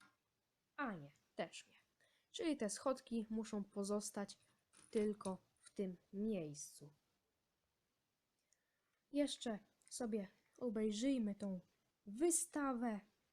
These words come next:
Mamy tutaj naprawdę przydatne elementy i różne fajne mafinki. W ogóle tutaj jest, jak już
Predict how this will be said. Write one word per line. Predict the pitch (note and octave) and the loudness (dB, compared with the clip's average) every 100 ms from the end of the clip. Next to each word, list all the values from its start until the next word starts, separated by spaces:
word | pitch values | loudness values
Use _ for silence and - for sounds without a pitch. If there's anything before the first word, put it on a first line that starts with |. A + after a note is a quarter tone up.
| _ _ _ | _ _ _
Mamy | A#3 C4+ C4+ B3+ | -4 0 0 0
tutaj | B3 A#3+ G#3+ G3+ _ _ - | -2 -2 -2 -4 _ _ -2
naprawdę | B3+ C#4 C#4 C4+ - - C#4 C#4+ D#4+ D4+ A#3+ A3+ A3+ | 2 4 4 0 -8 -6 -2 2 4 4 2 2 0
przydatne | - - C4+ A#3 D4 C4 - A#3+ G#3 - _ _ _ _ _ _ _ _ _ _ _ _ | -2 -6 -2 2 4 4 0 0 0 -4 _ _ _ _ _ _ _ _ _ _ _ _
elementy | C4+ C4+ C4 B3+ B3 A#3 A3 A3+ G3 - - | 6 6 6 4 2 2 0 -4 -6 -8 -2
i | A#3+ G#3 - _ | 0 0 -4 _
różne | A3 B3+ D4 C4+ A3 A3 F#3 - - _ - | 0 4 6 6 4 0 -2 -6 -20 _ -2
fajne | C4+ C4 A#3 G#3+ F3+ - _ _ _ _ _ _ _ _ _ _ _ - | 2 4 4 2 0 -4 _ _ _ _ _ _ _ _ _ _ _ -6
mafinki. | B3 D4+ D4 - C#4+ C4+ A#3+ - A3 G3 _ _ _ _ _ _ _ _ | 2 4 2 0 -2 0 -4 -6 -6 -6 _ _ _ _ _ _ _ _
W | B3 G#3+ A#3+ | -14 -6 -2
ogóle | D4 D#4 C#4+ | 2 2 0
tutaj | C4+ C4 B3 | -2 -4 -4
jest, | A#3 A3 - _ _ _ _ _ _ _ _ _ _ A3+ | -4 -6 -12 _ _ _ _ _ _ _ _ _ _ -10
jak | A3+ A#3 | -6 -4
już | A3 - | -6 -8